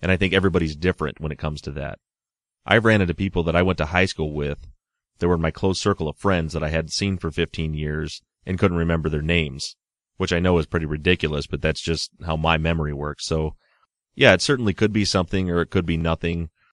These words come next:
Uh, remember that the boyfriend's friend, I think, when Sarah interviewed him, didn't even remember who Asia even was. So you're right, that's certainly something to think about, and I do appreciate the email. Now, the last email I want to read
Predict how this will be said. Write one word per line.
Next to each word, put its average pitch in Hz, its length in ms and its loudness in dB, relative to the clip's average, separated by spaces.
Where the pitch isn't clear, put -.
Uh, 85 140 0
remember 101 340 4
that 85 220 2
the 78 420 2
boyfriend's 90 560 0
friend, 95 480 2
I 78 60 0
think, 82 300 -4
when 78 120 -2
Sarah 82 260 -2
interviewed 78 380 -4
him, 78 220 -4
didn't 101 180 4
even 87 160 4
remember 87 380 2
who 82 220 0
Asia 90 300 6
even 78 300 -2
was. - 500 -4
So - 140 -6
you're 139 100 4
right, 120 140 6
that's 104 160 4
certainly 113 240 2
something 104 300 0
to 92 60 -2
think 104 220 -2
about, 80 260 -2
and 85 80 -4
I 80 60 0
do 85 160 0
appreciate 87 500 -2
the 82 140 -6
email. 50 380 -12
Now, 92 60 0
the 92 100 4
last 104 280 4
email 92 240 2
I 87 60 2
want 82 160 -2
to 78 60 -2
read 78 400 -4